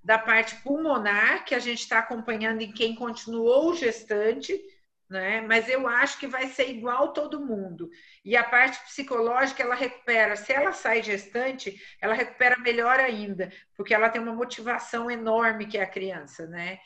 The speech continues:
Então, essa motivação resolve muita coisa. A gente precisa ver como que ela fica depois que passar o parto, né? Porque, às vezes, aí a baixa dá uma piorada, mas eu acho que ela vai,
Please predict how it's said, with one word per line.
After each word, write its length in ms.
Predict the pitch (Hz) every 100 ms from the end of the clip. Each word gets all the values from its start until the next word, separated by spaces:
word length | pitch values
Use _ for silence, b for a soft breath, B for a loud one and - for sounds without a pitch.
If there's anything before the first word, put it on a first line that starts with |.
| b -
Então, 160 | 170 208
essa 200 | 208 208
motivação 720 | 214 214 208 208 - 208 214
resolve 520 | 220 208 202 208 208
muita 300 | 208 214 -
coisa. 380 | - 185 175 165 B B
A 60 | 175
gente 180 | 208 208
precisa 340 | - 214 220
ver 180 | 214 220
como 280 | 226 226 233
que 100 | 240
ela 200 | 220 220
fica 320 | - 220 226
depois 360 | 220 - 233 -
que 220 | 233 226 b b -
passar 400 | 226 226 214 220
o 80 | 220
parto, 440 | 196 165 165 -
né? 180 | 175 180
Porque, 200 | - 190
às 100 | 180
vezes, 200 | 196 202
aí 180 | 202 208
a 80 |
baixa 560 | 208 190 185 196 - 220
dá 220 | 202 208
uma 360 | 208 214 214 214 B B B _
piorada, 680 | 214 226 214 185 196 202 202
mas 180 | 208 214
eu 80 |
acho 200 | 226 -
que 60 | 247
ela 200 | 226 226
vai, 180 | 226